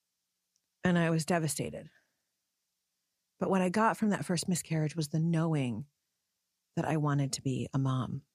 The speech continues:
And so I thank that angel baby so much. And I know that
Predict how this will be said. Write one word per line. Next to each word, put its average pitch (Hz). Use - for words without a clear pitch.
And 151
so -
I 147
thank 160
that 147
angel 147
baby 127
so -
much. -
And 147
I 143
know 135
that 127